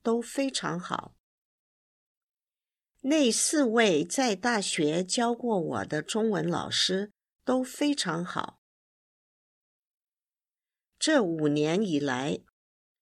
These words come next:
来美国留学的中国学生通常都很富有。Page three thirty-one。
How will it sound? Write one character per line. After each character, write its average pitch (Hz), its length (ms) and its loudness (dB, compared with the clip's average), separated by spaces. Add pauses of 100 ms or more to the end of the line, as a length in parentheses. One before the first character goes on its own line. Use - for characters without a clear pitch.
(640)
来 214 240 4
美 170 260 6
国 165 220 0
留 185 260 4
学 180 300 2
的 180 160 2
中 233 260 0
国 175 160 2
学 156 300 0
生 196 400 0 (640)
通 285 260 2
常 180 340 2
都 233 260 2
很 135 260 -2
富 226 360 -2
有。 123 500 -4 (3000)
Page 208 480 2
three 196 340 -2
thirty-one。 156 840 -2